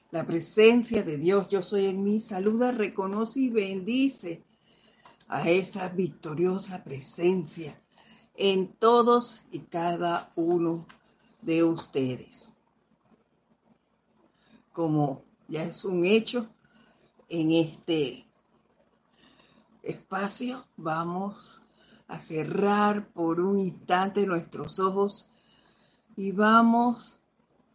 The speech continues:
a aquietarnos. Vamos a soltar, a dejar ir cualquier, cualquier alteración por la que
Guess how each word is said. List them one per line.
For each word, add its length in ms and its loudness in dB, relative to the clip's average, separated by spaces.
a 240 -10
aquietarnos. 1400 -6
Vamos 420 -4
a 220 -6
soltar, 1040 -2
a 100 -4
dejar 420 0
ir 440 2
cualquier, 720 2
cualquier 480 0
alteración 840 0
por 140 -4
la 120 -2
que 120 -6